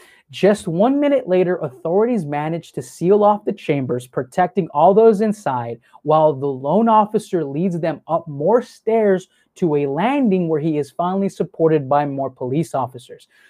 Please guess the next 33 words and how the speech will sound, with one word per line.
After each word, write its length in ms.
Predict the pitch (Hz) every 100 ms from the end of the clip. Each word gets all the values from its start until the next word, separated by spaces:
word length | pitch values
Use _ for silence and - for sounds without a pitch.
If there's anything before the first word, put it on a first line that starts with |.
| _ -
Goodman, 380 | 190 190 247 175
a 100 | 160
veteran 480 | 127 160 - 247
of 140 | 220 160
the 80 | 151
U 260 | 147 185
S 140 | 233 226
Army, 320 | 180 180 185
has 240 | 147 131
served 320 | - 160 196 220
in 120 | 247
Iraq 440 | 247 208 190 202 _ _ -
and 100 | 156
is 120 | 143
being 300 | 127 170 170
praised 420 | - 175 190 214
for 120 | - 208
his 120 | 190
bravery 680 | - 165 156 156 156 170 - _ _ -
and 400 | 151 151 147 143 _ _
divisive, 640 | 160 127 135 180 - 220 - -
decisive 480 | 190 170 185 240 196 165
actions 480 | 160 - - 147
during 340 | 139 147 160 151
the 80 | 123
harrowing 480 | 135 135 139 135
situation. 720 | 131 - 120 123 143 131 - - _ - - _
Since 400 | - - 175 -
Wednesday, 480 | 170 180 185 262 302
members 460 | 196 180 196 262 226
of 120 | -
Congress 440 | 190 180 214 302
have 280 | - 180 151